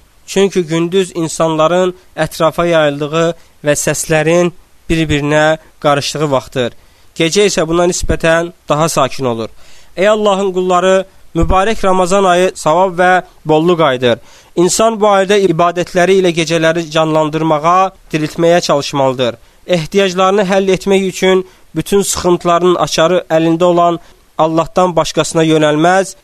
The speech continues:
çünki Allahdan başqa hamı möhtacdır. Hamının ehtiyacı var, amma Allah heç kimə, heç nəyə möhtac deyil. Heç bir şeyə ehtiyacı yoxdur. Allah hər şeyi əvəz edir, amma onu heç bir şey əvəz edə bilməz. O hər şeyə hökm edər,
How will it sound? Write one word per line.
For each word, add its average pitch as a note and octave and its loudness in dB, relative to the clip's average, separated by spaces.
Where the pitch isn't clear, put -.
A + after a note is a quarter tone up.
çünki F#3 0
Allahdan E3 0
başqa E3 0
hamı F3+ -2
möhtacdır. C3+ 0
Hamının G3 0
ehtiyacı E3+ 0
var, F3 2
amma D#3+ 2
Allah D#3+ 0
heç E3 -4
kimə, D#3 -2
heç D#3+ -4
nəyə C#3+ 0
möhtac C3+ -2
deyil. C#3 0
Heç G#3 -4
bir F#3 -2
şeyə F3+ 2
ehtiyacı D#3+ 0
yoxdur. D3 0
Allah E3+ 2
hər F3+ 0
şeyi F3 0
əvəz D#3+ 0
edir, D#3 -2
amma E3+ 0
onu F3+ 2
heç - -4
bir F3 -4
şey E3+ -4
əvəz D3+ -4
edə D3 -6
bilməz. C3 -6
O F3+ 0
hər G#3 0
şeyə G3 0
hökm F#3 -2
edər, E3+ 0